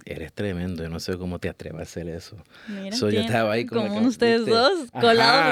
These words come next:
Speaker 1: Ajá,
Speaker 2: los
Speaker 1: claro.
Speaker 2: eventos. <laughs>
Speaker 1: Y yo estaba ahí, todo negro, sudado, con el calor de Miami. Estaba, era en julio, yo creo. Y,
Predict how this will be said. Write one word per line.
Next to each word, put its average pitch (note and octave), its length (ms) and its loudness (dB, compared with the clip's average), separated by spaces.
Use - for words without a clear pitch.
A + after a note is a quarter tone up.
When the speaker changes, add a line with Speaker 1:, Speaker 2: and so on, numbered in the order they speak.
Speaker 1:
Ajá, A#3+ 40 2
Speaker 2:
los A3+ 140 4
Speaker 1:
claro. A#3 460 6
Speaker 2:
eventos. D#4 400 2
<laughs> C3+ 280 4
Speaker 1:
Y - 40 -4
yo B2 80 0
estaba C#3+ 380 2
ahí, D#3 440 2
todo C#3 140 0
negro, D3 600 2
sudado, C3+ 760 0
con B2+ 120 -4
el A#2 140 -4
calor A2 320 0
de C3 120 0
Miami. C3 400 2
Estaba, A2 260 0
era A2+ 240 -2
en B2 120 -2
julio, C3 280 2
yo A2 100 0
creo. A#2 380 0
Y, G#2+ 800 0